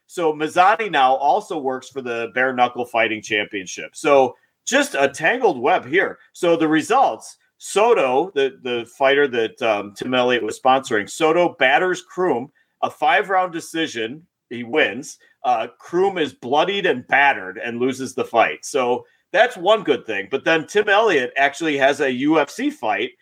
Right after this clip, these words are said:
on, uh, October twenty-first, and he loses by submission at U F C two ninety-four to Muhammad Makayev, who has nothing to do with any of this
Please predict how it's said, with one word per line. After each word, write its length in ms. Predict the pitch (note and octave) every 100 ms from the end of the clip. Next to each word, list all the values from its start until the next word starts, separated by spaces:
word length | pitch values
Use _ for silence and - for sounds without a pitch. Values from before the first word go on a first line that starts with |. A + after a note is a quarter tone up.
| _ _
on, 300 | C3 C3 C3
uh, 180 | B2 A#2 C3
October 400 | C3 E3 F3 F3
twenty-first, 680 | E3 D#3+ D3 - G3+ C#3+ -
and 120 | C3+
he 140 | C3 D3
loses 400 | D3+ D#3 D3+ -
by 160 | D3
submission 540 | C3+ C#3 B2+ C3 A2+ G2
at 100 | G2
U 140 | A#2
F 100 | A2
C 160 | - A#2
two 180 | - B2
ninety-four 540 | A2+ G#2+ - B2 G#2
to 160 | - A2
Muhammad 580 | G#2 A#2 D3+ F#3 F3
Makayev, 600 | D3 C3+ C3+ A#2 G2 F2+
who 140 | C3+ D3+
has 220 | D#3 D3
nothing 360 | F3 G#3 F#3+ F3
to 80 |
do 160 | D#3 D#3+
with 160 | C#3 B2
any 200 | C#3 C#3
of 80 |
this 280 | F3 E3 -